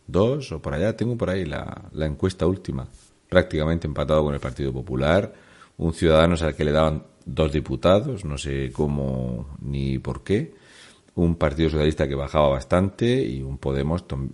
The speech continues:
también residual. Entonces, el P P está, no saben qué hacer, no saben qué hacer para salir en la foto. De hecho, una de las peticiones que hace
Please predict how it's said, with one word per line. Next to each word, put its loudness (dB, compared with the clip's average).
también 0
residual. 0
Entonces, -4
el 0
P -2
P -2
está, -6
no 2
saben 8
qué 0
hacer, -6
no 0
saben 6
qué 2
hacer 2
para 2
salir 6
en 6
la 4
foto. 4
De 8
hecho, -2
una 4
de 6
las 2
peticiones 0
que 0
hace 0